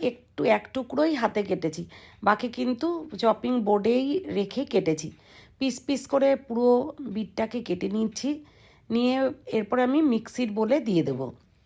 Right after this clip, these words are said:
তো আমি বিটগুলো কেটে দিয়েছি আর দুটো কাঁচা লঙ্কা দিয়েছি। আপনারা যেরকম ঝাল খাবেন ঠিক তেমনই দেবেন। দিয়ে ভালো করে মিক্স করে নিলাম। এদিকে একটা কড়াইতে অল্প একটু তেল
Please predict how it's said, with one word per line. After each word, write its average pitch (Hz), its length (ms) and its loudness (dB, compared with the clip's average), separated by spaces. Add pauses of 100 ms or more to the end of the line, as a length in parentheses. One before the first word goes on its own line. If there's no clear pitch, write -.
(540)
তো 190 60 2
আমি 226 180 2
বিটগুলো 220 520 0
কেটে 226 300 -2
দিয়েছি 202 420 -2 (560)
আর 196 280 2 (240)
দুটো 233 320 -2
কাঁচা 226 340 4
লঙ্কা 226 300 2
দিয়েছি। 175 240 0
আপনারা 233 360 -2
যেরকম 220 460 -2 (100)
ঝাল 196 340 -4
খাবেন 240 360 4 (640)
ঠিক 302 120 0 (140)
তেমনই 226 440 4
দেবেন। 147 320 2 (480)
দিয়ে 269 200 2
ভালো 220 240 0
করে 262 220 4
মিক্স 226 320 0
করে 262 240 2
নিলাম। 269 300 0
এদিকে 240 340 -2
একটা 247 260 -4
কড়াইতে 226 360 -2
অল্প 269 280 0
একটু 294 260 -4
তেল 240 280 -2